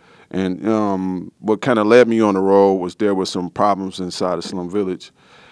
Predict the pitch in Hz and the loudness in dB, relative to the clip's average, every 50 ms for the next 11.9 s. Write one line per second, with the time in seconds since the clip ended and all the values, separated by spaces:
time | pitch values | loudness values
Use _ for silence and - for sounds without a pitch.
0 | - - _ _ - 95 - - 95 92 90 90 90 87 82 - - 90 87 87 | -20 -20 _ _ -8 -6 -6 -4 -4 -4 -4 -4 -6 -8 -6 -2 -2 -2 -2 -2
1 | 87 82 95 92 85 87 87 87 80 95 92 - - - 87 85 - 92 87 78 | -4 -6 -6 -6 -6 -6 -6 -6 -6 -8 -8 -10 -10 -12 -12 -8 -8 -8 -8 -8
2 | - 80 78 85 80 80 - 101 101 - - _ _ _ _ _ _ _ _ _ | -12 -14 -14 -14 -10 -6 -4 -4 -2 -4 -6 _ _ _ _ _ _ _ _ _
3 | _ - - 87 85 82 78 98 98 95 95 87 71 92 90 87 - - 92 87 | _ -14 -12 -10 -10 -6 -4 -4 -2 -2 -2 -2 -2 -4 -6 -8 -10 -12 -10 -10
4 | 85 80 76 82 82 78 80 98 101 - - 92 92 92 92 90 87 82 82 _ | -10 -10 -10 -10 -12 -8 -6 -6 -6 -6 -6 -8 -8 -8 -6 -6 -8 -8 -10 _
5 | _ - 98 98 92 95 95 92 92 82 78 - - _ - - 95 90 82 87 | _ -10 -8 -6 -6 -6 -6 -6 -8 -10 -12 -14 -18 _ -10 -8 -6 -6 -6 -6
6 | 90 98 101 98 98 98 - 90 87 78 82 90 90 - 104 107 98 - 104 - | -6 -6 -6 -6 -8 -10 -10 -12 -10 -10 -10 -10 -10 -10 -12 -12 -12 -12 -10 -8
7 | 98 90 90 87 82 85 85 82 78 73 82 87 98 101 104 104 104 104 98 - | -8 -8 -8 -8 -6 -6 -6 -6 -6 -8 -8 -4 0 0 2 2 0 0 -2 -6
8 | _ _ _ _ _ _ _ _ _ _ _ - 98 92 90 87 87 90 92 92 | _ _ _ _ _ _ _ _ _ _ _ -12 -8 -6 -4 -4 -2 -2 -2 0
9 | 92 92 90 - - 85 82 78 78 - 90 90 87 85 85 80 85 98 104 104 | -2 -2 -2 -4 -6 -8 -8 -8 -8 -8 -8 -8 -6 -6 -6 -4 -2 0 2 2
10 | 101 87 87 87 87 87 101 87 - - - - _ _ _ _ _ _ _ _ | 2 0 -2 -2 -2 -4 -4 -6 -10 -14 -20 -20 _ _ _ _ _ _ _ _
11 | _ - - 92 90 90 87 87 87 87 117 98 82 82 82 82 80 80 | _ -8 -4 -2 -2 -2 -2 -2 -4 -4 -4 -4 -4 -4 -6 -6 -8 -8